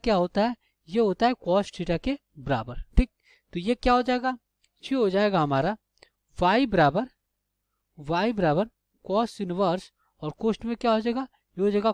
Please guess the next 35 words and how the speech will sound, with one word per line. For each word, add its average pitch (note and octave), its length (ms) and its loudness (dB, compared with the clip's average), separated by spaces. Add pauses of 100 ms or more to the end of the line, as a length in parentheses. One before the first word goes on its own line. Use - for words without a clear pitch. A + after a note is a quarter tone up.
(100)
cos F#3+ 180 -2
पाई F3+ 240 0
बटा A3 280 -2 (280)
छः। C#3 200 -6 (340)
ठीक, B3 140 -2 (280)
यही F#3+ 160 0
होगा। A#3+ 260 -2 (540)
अब D#3 100 -6
देखिए A#3 360 -6
एक A3+ 160 0
और A#3 120 2
सूत्र B3+ 340 -6
हम B3 140 0
यहाँ G3+ 160 2
पे G3+ 120 -6
लिखेंगे, D#3 420 -4 (560)
प्रतिलोम A#3+ 460 -2
त्रिकोणमिति G#3+ 520 -4
का G#3+ 100 -2
ये G3+ 80 0
सूत्र - 340 -10
है। F#3 180 -6 (140)
ये D#3+ 180 -6
होता F#3 320 0
है A#3+ 140 0 (500)
cos A#3 360 0 (100)
इनवर्स G3+ 560 0 (100)
कोष्ठ G#3+ 340 -6
में G3 240 -4 (480)
cos A3 320 0
theta G#3 360 -4
बराबर A3 280 -2
क्या A#3 180 -2
होता A3 240 -4
है? A#3+ 80 -6